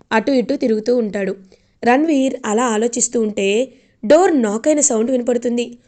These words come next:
ఒక్కసారిగా రణవీర్ షాక్ అయిపోతాడు. ఇదేంటి? ఇ-, ఇక్కడ డోర్ నాక్ అయిన సౌండ్ వినపడుతుంది. ఇంట్లో ఎవరూ లేరు.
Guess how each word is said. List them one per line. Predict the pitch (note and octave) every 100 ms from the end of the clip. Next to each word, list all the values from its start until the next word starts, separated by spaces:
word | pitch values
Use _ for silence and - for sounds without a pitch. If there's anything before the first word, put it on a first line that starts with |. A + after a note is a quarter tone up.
| _ _ A3
ఒక్కసారిగా | A3 - A3+ G#3+ G#3+ C#4
రణవీర్ | B3+ B3 A#3+
షాక్ | A#3+ A3+
అయిపోతాడు. | C4 C4 A#3+ B3 B3 - - _ _ _ _ _ _ -
ఇదేంటి? | G#3 A#3 A#3 A3 - _ _ _ _ -
ఇ-, |
ఇక్కడ | - A#3+ C4+ C#4+ - _ _ _ _ _ _ _ -
డోర్ | F#3+ G#3 C#4
నాక్ | C#4+
అయిన | D4
సౌండ్ | C4 C4 C4+
వినపడుతుంది. | C4+ C4 C4 C4 E4 - _ _ _ -
ఇంట్లో | G#3+ A3+ F4+
ఎవరూ | D#4 C4+ D4+
లేరు. | A#3+ A#3+